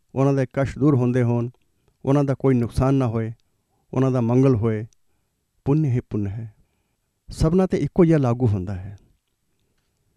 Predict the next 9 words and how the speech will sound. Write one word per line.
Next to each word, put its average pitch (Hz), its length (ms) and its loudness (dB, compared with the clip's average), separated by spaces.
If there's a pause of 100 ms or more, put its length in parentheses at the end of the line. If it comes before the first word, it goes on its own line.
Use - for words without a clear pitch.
ਸਰੀਰ 160 360 2
ਅਤੇ 165 140 0
ਬਾਣੀ 147 220 4
ਨਾਲ 160 180 2
ਕੋਈ 156 180 2
ਦੁਸ਼ਕਰਮ, 147 540 2 (580)
ਕੀ 226 120 0
ਦੁਸ਼ਕਰਮ 135 420 2
ਕਰੇਗਾ? 110 460 -8